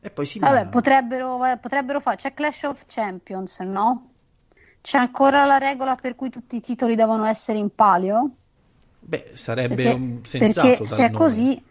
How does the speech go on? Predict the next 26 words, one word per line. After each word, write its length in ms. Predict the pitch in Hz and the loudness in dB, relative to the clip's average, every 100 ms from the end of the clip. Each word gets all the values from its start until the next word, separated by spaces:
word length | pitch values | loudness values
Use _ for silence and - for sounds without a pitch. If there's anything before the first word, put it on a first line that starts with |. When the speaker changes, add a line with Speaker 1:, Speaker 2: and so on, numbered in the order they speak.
| _ | _
Speaker 2:
se 180 | - 240 | 0 2
è 60 | |
così 200 | 247 247 | 2 2
a 60 | 311 | 2
posto, 420 | - 247 185 190 | 0 -4 -6 -10
fai 280 | - 240 208 | -4 -2 -2
il 60 | |
match 320 | 214 254 - 247 | -4 -6 -8 -8
per 160 | 240 | -4
i 120 | 233 | -6
titoli 340 | 220 233 262 277 | -6 -4 0 0
di 140 | 359 | 0
coppia, 720 | 349 269 226 226 _ 269 262 220 | 2 4 4 2 _ 2 2 2
Gallows 540 | 214 208 214 208 - | 0 0 -4 -10 -10
e 60 | 220 | -8
Anderson 600 | 220 208 196 - 202 202 | -6 -8 -10 -10 -4 -2
rivingono 520 | 240 240 233 240 262 | 0 0 0 2 4
i 80 | 294 | 4
titoli, 640 | 233 208 247 233 240 240 202 | 2 0 2 2 2 2 2
rivincono 420 | 226 247 233 262 | 2 2 4 4
i 40 | |
titoli, 360 | 277 226 240 240 | 4 4 4 4
Braun 720 | 208 247 240 214 208 196 190 | 4 6 6 4 -2 -2 -4
si 160 | - 269 | -2 -4
incazza 680 | 262 190 190 - - 196 | 0 2 2 0 0 2
e 520 | 180 170 160 160 160 | 2 -2 -6 -8 -12